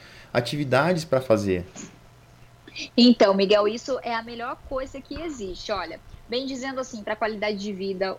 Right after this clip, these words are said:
Speaker 2: é, a maioria se descobriu, né? Porque a maioria também não tem tempo de ir na academia, às vezes a nossa vida acaba sendo muito corrida e as pessoas deixam um pouquinho de lado a saúde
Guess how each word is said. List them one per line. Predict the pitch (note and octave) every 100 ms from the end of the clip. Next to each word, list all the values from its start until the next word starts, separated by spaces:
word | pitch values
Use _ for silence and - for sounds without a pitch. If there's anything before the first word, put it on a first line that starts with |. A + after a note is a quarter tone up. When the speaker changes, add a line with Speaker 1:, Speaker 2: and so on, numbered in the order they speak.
| -
Speaker 2:
é, | F#3+ F#3
a | F#3+
maioria | G3 G3 G3
se | G#3 A3+ F#3+ -
descobriu, | G3+ C4+ - B3 F3+ F#3+ G3+ F3+
né? | F#3+ A3
Porque | C#4 D#4+ D#4+
a |
maioria | D#4 C#4+ C#4+ C#4+
também | C#4+ B3 B3
não | A#3+ A#3+
tem | A3+
tempo | A#3 G#3+ G#3+
de | G#3
ir |
na | G3
academia, | G3 F3+ E3+ F#3+ A3 G#3+
às |
vezes | G3+ G3+
a | G#3
nossa | G3+ -
vida | G3 G3 F#3+
acaba | - F#3+ G3
sendo | - G3
muito | G3 G3+ G#3+
corrida | G3+ G3 G#3 A#3+ G#3+ F#3 - - - -
e | A#3
as | A#3
pessoas | A#3+ A3+ - B3 A3
deixam | A#3 A#3+ B3+
um | A#3+
pouquinho | A#3+ B3 - A#3
de | A3+
lado | A#3 A3 A3
a |
saúde | A3+ B3+ C4 B3 A#3+ F#3